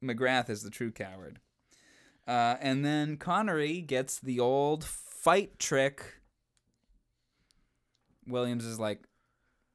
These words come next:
"You and me in a, in a cell, one-on-one." Connery's like, "Let's do it." And then, if,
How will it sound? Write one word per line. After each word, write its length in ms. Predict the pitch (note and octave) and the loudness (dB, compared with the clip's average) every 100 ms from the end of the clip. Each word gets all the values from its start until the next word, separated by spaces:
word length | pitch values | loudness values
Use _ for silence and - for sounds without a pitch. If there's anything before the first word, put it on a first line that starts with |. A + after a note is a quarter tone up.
| - | -12
"You 200 | A#2+ B2 | -4 -2
and 100 | B2+ | 0
me 200 | C3 C3+ | 0 0
in 80 | A#2 | -2
a, 80 | G#2 - | -4 -4
in 160 | C3 | -4
a 60 | A2+ | -4
cell, 380 | - C#3+ A#2 G#2+ | 0 2 2 2
one-on-one." 580 | A2+ A#2 A2+ A2+ G#2+ G#2 | 0 0 -2 -2 -4 -8
Connery's 380 | G#2 G2+ F#2+ | -12 -12 -12
like, 120 | F#2+ G2 - | -14 -16 -16
"Let's 260 | G2 G2+ - | -16 -16 -8
do 180 | A2+ G2 | -6 -6
it." 100 | F2+ - _ A#2 - _ _ | -10 -18 _ -20 -20 _ _
And 220 | A2 G#2+ | -6 -4
then, 140 | A2 | -4
if, 100 | A2 | -4